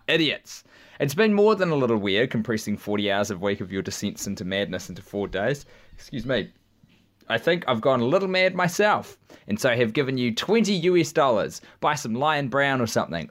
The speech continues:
Oh yeah, the good stuff. Loving the new season. Keep it up, et cetera.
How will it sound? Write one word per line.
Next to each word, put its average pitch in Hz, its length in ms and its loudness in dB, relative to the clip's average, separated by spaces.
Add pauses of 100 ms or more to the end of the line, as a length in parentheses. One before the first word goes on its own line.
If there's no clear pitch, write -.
Oh 131 100 4
yeah, 131 240 4
the 101 80 -2
good 113 240 0
stuff. - 380 -4 (280)
Loving 170 320 0
the 135 60 -4
new 110 180 -4
season. 113 480 2
Keep 147 300 -2
it 120 60 2
up, 98 220 -2
et 85 120 -12
cetera. 113 480 -2